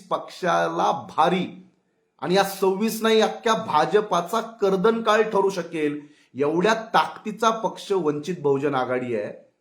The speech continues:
पण त्या वंचित बहुजन आघाडीला अजूनपर्यंत इंडिया आघाडीनं चार ओळीचं, इंडिया आघाडी, महाविकास आघाडी नाही,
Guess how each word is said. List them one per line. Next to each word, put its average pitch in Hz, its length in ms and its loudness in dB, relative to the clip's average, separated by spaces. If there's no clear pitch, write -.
पण 165 140 -8
त्या 202 200 4
वंचित 202 400 2
बहुजन 180 380 4
आघाडीला 156 640 2
अजूनपर्यंत 196 960 0
इंडिया 190 420 2
आघाडीनं 175 540 0
चार 185 380 2
ओळीचं, 165 440 -4
इंडिया 190 420 4
आघाडी, 143 320 -2
महाविकास 180 500 -2
आघाडी 196 240 -2
नाही, 147 140 -10